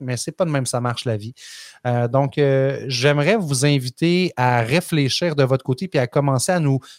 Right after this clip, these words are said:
commenter aussi dans le Facebook sur si votre hamster dans votre tête pouvait prendre possession de votre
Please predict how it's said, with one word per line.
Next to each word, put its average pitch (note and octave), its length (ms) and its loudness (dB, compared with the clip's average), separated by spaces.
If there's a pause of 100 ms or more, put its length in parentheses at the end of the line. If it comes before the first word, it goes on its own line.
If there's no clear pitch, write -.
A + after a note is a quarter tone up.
commenter E3 500 0
aussi F#3+ 320 -4
dans C#3+ 180 4
le A#2+ 60 0
Facebook C3 540 -4
sur E3+ 320 -2 (420)
si - 280 0
votre A3+ 360 4
hamster D3 520 2
dans C3 120 2
votre A2+ 260 -2
tête F3 280 0
pouvait D3 340 4 (280)
prendre F3 280 -2
possession G3 600 0
de D3 80 -4
votre C#3 180 2